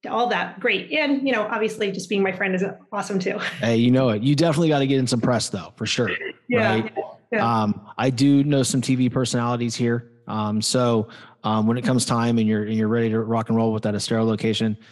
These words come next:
Speaker 2: maybe I can get my contacts there to do a segment on you. That'd be kinda
Speaker 1: Oh,
Speaker 2: cool.
Speaker 1: that would be great. That'd be
Speaker 2: Yeah.
Speaker 1: fabulous. That'd be
Speaker 2: That'd be
Speaker 1: fun.
Speaker 2: awesome. That'd be
Speaker 1: Yeah.
Speaker 2: really cool. So,
Speaker 1: Yeah.
Speaker 2: um, with that being said, guys, you know, listen, thank you so much for listening today. Uh, Virginia is an absolute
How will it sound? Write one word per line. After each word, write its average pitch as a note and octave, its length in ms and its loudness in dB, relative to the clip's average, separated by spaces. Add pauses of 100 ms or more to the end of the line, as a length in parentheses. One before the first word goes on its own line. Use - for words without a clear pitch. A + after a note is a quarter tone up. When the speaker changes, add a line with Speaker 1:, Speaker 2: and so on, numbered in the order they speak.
(160)
Speaker 2:
maybe A2+ 240 -2
I A2+ 60 -4
can G#2+ 140 -2
get A2+ 160 0
my G#2+ 100 2
contacts G#2+ 480 0
there G#2+ 140 2
to G#2 80 0
do G#2 260 0
a G2 100 -6
segment G2+ 360 -2
on F2+ 100 -8
you. E2 140 -12 (160)
That'd G2+ 100 -2
be G2 80 -2
kinda - 160 0
Speaker 1:
Oh, D#4 40 0
Speaker 2:
cool. D#4+ 100 2
Speaker 1:
that D4+ 100 2
would D4+ 80 0
be C#4+ 120 2
great. C4+ 420 0
That'd A#3+ 160 0
be A#3+ 60 -4
Speaker 2:
Yeah. A#3 160 -4
Speaker 1:
fabulous. G3+ 320 0
That'd - 160 -10
be A3+ 80 -4
Speaker 2:
That'd F#3 80 -8
be A3 40 8
Speaker 1:
fun. A2 140 4
Speaker 2:
awesome. E2+ 460 -2
That'd C3+ 120 6
be C#3 60 6
Speaker 1:
Yeah. D3 80 6
Speaker 2:
really C#3+ 160 6
cool. G#2 260 2 (220)
So, C#3 340 2
Speaker 1:
Yeah. E3 160 4
Speaker 2:
um, A#2+ 140 0 (180)
with D3+ 140 2
that G3+ 160 4
being G#3 160 6
said, F#3+ 260 2
guys, D#3 400 2
you F3 80 4
know, E3 140 4
listen, D#3+ 340 2
thank E3+ 240 0
you F#3+ 80 -4
so F3+ 180 -4
much E3+ 180 -2
for D3+ 120 -6
listening D#3+ 380 0
today. D#3+ 400 2 (360)
Uh, B2 380 0 (280)
Virginia D3+ 680 2
is C3 580 0
an C3+ 240 -10
absolute C#3+ 840 0